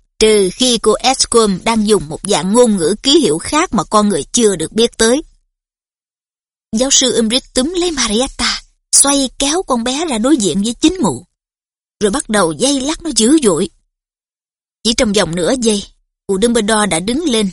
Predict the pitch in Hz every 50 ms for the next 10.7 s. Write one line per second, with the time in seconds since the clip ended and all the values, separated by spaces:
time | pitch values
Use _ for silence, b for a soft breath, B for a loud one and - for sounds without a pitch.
0 | - _ _ 208 226 240 226 208 - 196 190 180 156 156 - - - 294 320 -
1 | - 233 - - - 107 127 - - - - - _ _ _ _ _ _ _ _
2 | _ _ _ _ _ _ _ _ _ _ _ _ _ _ 294 - - 269 226 214
3 | - - 233 220 220 208 208 196 175 190 175 127 170 180 - 240 208 269 - -
4 | 247 262 285 311 339 b b b b _ _ _ - 190 214 190 180 180 180 180
5 | 175 - 240 240 226 285 311 - - 202 170 165 151 151 165 233 254 247 240 233
6 | 214 196 - - 135 156 196 226 226 208 196 190 196 214 226 - - 185 180 -
7 | - _ _ _ _ _ _ _ _ _ _ _ _ _ - 311 311 240 214 214
8 | - 254 254 262 - 294 262 208 175 175 190 214 269 277 269 262 247 240 - 214
9 | 190 170 165 170 214 277 254 240 214 190 196 139 151 226 285 262 226 - - 170
10 | 214 220 202 160 - - 165 156 196 254 277 220 - 170